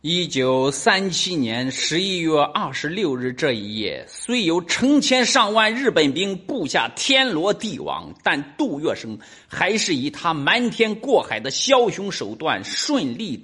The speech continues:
登上了法国豪华游轮阿拉密斯号。这一晚，凡是撤离出来的大佬都聚在了游轮的大餐厅里。见杜月笙在杨茶芳的引导下信步走来，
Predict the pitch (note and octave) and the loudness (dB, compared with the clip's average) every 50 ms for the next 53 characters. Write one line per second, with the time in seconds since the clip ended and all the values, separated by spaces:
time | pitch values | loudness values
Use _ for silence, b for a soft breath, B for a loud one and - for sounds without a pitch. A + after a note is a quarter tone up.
0 | - - G#3+ G3 F#3 D#3+ C3 - D#3+ B2+ A2 F#2 F#2+ - - - A#2+ G2 A2 A2 | -6 -4 -4 -4 -2 -4 -2 -2 -2 -2 -4 -6 -8 -8 -4 -2 -2 -2 -2 -4
1 | G#2+ - C3+ C#3+ D3+ D3 - - E3+ F#3+ G#3+ G#3 D3 - D#3 D3 C#3+ C3+ B2+ A#2+ | -6 -4 -4 -4 -4 -4 0 2 2 4 4 2 2 2 2 2 2 0 -2 -2
2 | A2+ G#2+ A2 A#2 B B B B B B - - C3+ C#3+ C#3+ C#3+ C#3+ D3+ D#3 A#2 | -2 -4 -4 -6 B B B B B B 2 2 4 4 4 4 2 2 0 -4
3 | - - A2+ A2 - - D2 - - - _ _ _ _ _ - - D4+ D4 G3+ | -4 -6 -10 -8 -6 -4 -6 -6 -8 -12 _ _ _ _ _ -6 0 4 4 4
4 | C3+ G#2 F2 A#1+ - A#1+ - - b b b b b b b _ - - D#3 F#3+ | 4 2 -2 -8 -10 -10 -12 -12 b b b b b b b _ -2 0 2 2
5 | A3+ A#3 A3 - A#3 G#3+ G#3 - - - - - D4+ G#3 B2+ G#2+ A#2+ D#3 G3 F3+ | 2 0 -2 -4 -6 -6 -4 -2 -2 -2 0 2 2 2 2 2 -2 -6 -6 -8
6 | - - - G#3+ F#3 C#3 C#3 D3 D#3+ D#3+ - A#3 F#3+ D3 A#2 F#2+ F2+ F2+ F2 G2 | -8 -4 -2 0 2 2 2 0 0 0 2 2 2 2 2 0 -4 -6 -10 -12
7 | - _ _ C#4+ C#4 C4+ B3+ A#3+ - - A#3+ F#3 C3+ A2+ C#3+ B2 G#2+ F2+ E2+ F#2+ | -16 _ _ -4 -4 -2 -4 -4 -6 -6 -6 -6 -2 0 0 0 0 -2 -4 -6
8 | F#2+ A2+ C#3+ D#3+ D3 A#2+ A2 B2+ C#3 B2+ - - - - G2+ A2 - - A2+ A2+ | -4 -4 -2 -2 -2 -2 -2 -2 -2 -2 -2 -2 -4 -4 -6 -8 -8 -8 -6 -6
9 | A2 A2 - A#2+ G#2+ E2+ C#2+ - - B B B B B B B B - G#3 G#3+ | -8 -8 -10 -10 -10 -10 -12 -16 -20 B B B B B B B B 0 2 2
10 | G3 F#3 F#3 - - - - E4 C#4 A3+ F#3+ G#3 G3+ D3 - - G3 G3+ F#3 - | 4 2 0 -6 -4 0 2 2 2 2 2 2 2 2 2 0 -4 -2 0 2
11 | F3 C#3+ B2+ A2 B2 E3+ G3+ A#3 - - G3 G3 G3 G3 G3+ F#3+ F3 C#3+ A2 G#2+ | 2 2 2 2 0 0 0 0 0 2 2 2 4 2 0 0 0 -2 -2 -4
12 | A2 G3+ G3+ D3 G#2 D#2+ - - - G2+ G2 F2 F2+ - - - - D#4 D4+ A3+ | -6 -6 -4 -4 -4 -4 -6 -4 -4 -2 -2 -2 -4 -2 -2 -2 0 0 0 0
13 | C#3 A2+ - - E3+ C3 A#2 - E2+ B1+ G#1 G1+ G1+ G1+ G1+ G1+ | 0 -2 -4 -6 -8 -10 -8 -8 -10 -10 -10 -10 -10 -12 -12 -14